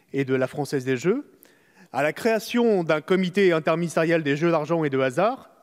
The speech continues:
et surtout à la création d'un régulateur unique sous la forme d'une autorité administrative indépendante qui pourrait résulter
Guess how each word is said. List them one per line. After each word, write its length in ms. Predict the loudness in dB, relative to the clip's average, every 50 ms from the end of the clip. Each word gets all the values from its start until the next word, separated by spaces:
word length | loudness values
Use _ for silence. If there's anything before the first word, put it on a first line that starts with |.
| _ _
et 100 | -4 -4
surtout 500 | -2 -2 -2 -4 -2 -2 -2 -2 -2 -2 -6 -10 _ _ _ _ _ _ _ _ -4
à 100 | -2 -2
la 100 | -2 -4
création 600 | -2 -2 -2 -2 -2 -4 -6 -6 -6 -6 -6 -6 -10 _ _ _ _ _ _ _ _ _ _ -10
d'un 160 | -6 -4 -2
régulateur 760 | -2 -2 -2 -2 0 0 0 0 0 0 2 2 2 0 -2 -6 -4
unique 500 | -2 0 2 2 0 0 -4 -10 -20 -18
sous 160 | -12 -8 -4 -2
la 100 | -2 -2
forme 320 | -2 -2 -2 -2 -2 -4
d'une 160 | -4 -2 -2
autorité 720 | -2 0 0 0 -2 -2 -2 -2 0 0 0 0 -2 -2
administrative 580 | -4 -4 -4 -4 -4 -4 -6 -6 -6 -4 -4 -2
indépendante 640 | -2 -2 -2 -2 -2 -2 0 0 0 -2 -4 -8 -16 -20 -20 -20 -20 -20 -20 -20 -20 _ -18 -10
qui 120 | -8 -4
pourrait 280 | -2 0 2 2 2 4
résulter 800 | 2 0 0 -2 -2 -2 -4 -2 2 4 4 4 4 4 0